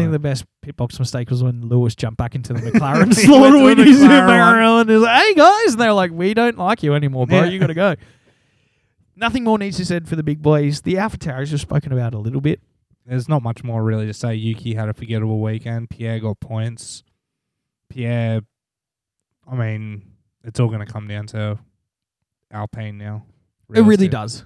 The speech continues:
Speaker 2: That's gonna be the biggest news. That
Speaker 1: If it
Speaker 2: car's not going to do a somersault and get incredibly good this year.
Speaker 1: No.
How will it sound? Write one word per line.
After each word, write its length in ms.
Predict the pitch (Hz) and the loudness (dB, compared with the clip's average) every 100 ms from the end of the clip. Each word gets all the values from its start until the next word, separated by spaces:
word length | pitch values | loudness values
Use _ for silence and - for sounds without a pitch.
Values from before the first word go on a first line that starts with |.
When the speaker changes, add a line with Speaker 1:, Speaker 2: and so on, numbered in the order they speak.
| _ | _
Speaker 2:
That's 200 | 175 202 | -4 -2
gonna 160 | 202 185 | -2 -2
be 120 | 165 | -2
the 80 | 151 | -2
biggest 300 | 143 131 120 | -4 -6 -2
news. 280 | 139 135 127 | 0 0 0
That 120 | 139 | -2
Speaker 1:
If 80 | - | -2
it 20 | |
Speaker 2:
car's 320 | 170 156 151 | -4 -4 -4
not 240 | 139 143 156 | -4 -4 -2
going 340 | 143 131 127 | -4 -4 -8
to 160 | - 127 | -2 0
do 200 | 127 120 | 2 0
a 40 | |
somersault 580 | 113 123 113 113 113 113 | -2 -6 -8 -6 -4 -4
and 120 | 120 123 _ | -8 -12 _
get 180 | 117 - | -14 -12
incredibly 480 | 117 - 127 113 113 | -12 -10 -10 -10 -12
good 220 | 151 147 | -10 -6
this 200 | 139 143 | -6 -4
year. 220 | 139 143 _ | -6 -8 _
Speaker 1:
No. 260 | 131 110 | -14 -12